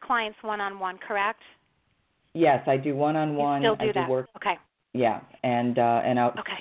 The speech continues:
Speaker 2: shortly we'll be having some online programs as well.
Speaker 1: Yes, I know all about it. I can't wait. And, um,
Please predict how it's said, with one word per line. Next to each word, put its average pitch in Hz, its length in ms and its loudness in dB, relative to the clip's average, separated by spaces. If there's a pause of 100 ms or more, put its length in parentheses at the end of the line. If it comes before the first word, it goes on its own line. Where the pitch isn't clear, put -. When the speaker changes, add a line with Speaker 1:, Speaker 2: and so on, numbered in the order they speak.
(180)
Speaker 2:
shortly 143 300 4
we'll 131 140 2
be 131 140 0
having 123 340 0
some 127 120 -6
online 120 440 -2
programs 117 500 -6
as 113 140 -10
well. - 280 -8 (1000)
Speaker 1:
Yes, 190 200 -4 (100)
I 180 100 -8
know 180 280 -4
all 190 220 2
about 190 240 2
it. 175 80 -8
I 170 80 -10 (120)
can't 208 220 -4
wait. 185 200 -6 (520)
And, 240 240 4
um, 220 340 4